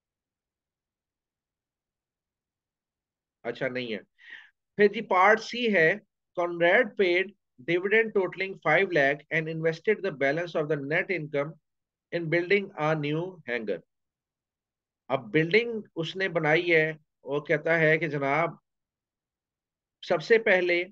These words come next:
पांच लाख उसने dividend के तौर पे दिया, तो इसका मतलब है कि हम दोबारा से तेरह लाख पैंसठ हजार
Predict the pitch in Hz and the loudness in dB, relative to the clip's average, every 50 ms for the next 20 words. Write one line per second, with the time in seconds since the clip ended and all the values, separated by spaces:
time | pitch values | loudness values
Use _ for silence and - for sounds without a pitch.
0 | _ _ _ _ _ 185 165 175 190 208 226 214 - 196 190 180 175 185 180 180 | _ _ _ _ _ 0 2 4 4 4 2 0 0 0 2 2 4 2 2 -2
1 | 185 156 202 208 196 160 160 160 151 151 165 175 180 214 208 - 202 180 180 180 | -4 -4 -4 -4 -2 0 2 2 2 2 2 0 0 -2 -2 0 0 0 0 0
2 | 160 196 190 170 185 175 175 180 175 175 175 _ _ _ _ _ _ _ _ - | 0 -2 -4 -4 -2 -2 -2 -2 -2 -2 -6 _ _ _ _ _ _ _ _ -6
3 | 160 165 160 - 208 202 196 190 180 160 196 208 180 180 175 165 165 175 185 185 | -4 -4 -2 0 0 0 0 0 -2 -2 -2 -2 0 2 4 6 6 4 4 0
4 | - _ _ _ _ _ _ - 175 175 180 190 180 180 160 151 156 165 185 196 | -4 _ _ _ _ _ _ -4 -2 -2 0 0 0 2 4 4 6 6 4 4
5 | 190 196 190 180 180 190 202 214 214 214 _ _ _ _ _ _ _ _ _ _ | 2 0 0 0 2 2 2 0 -2 -6 _ _ _ _ _ _ _ _ _ _
6 | _ _ _ 170 175 190 202 240 185 175 165 165 160 160 170 165 - - - 160 | _ _ _ -2 -2 -2 -2 -2 -2 2 4 4 6 6 4 2 -2 -2 0 0
7 | 160 165 160 - 202 180 - - 151 139 135 131 127 131 135 143 139 | 0 0 0 -4 -4 -4 -4 -2 -2 0 2 2 2 2 2 0 -2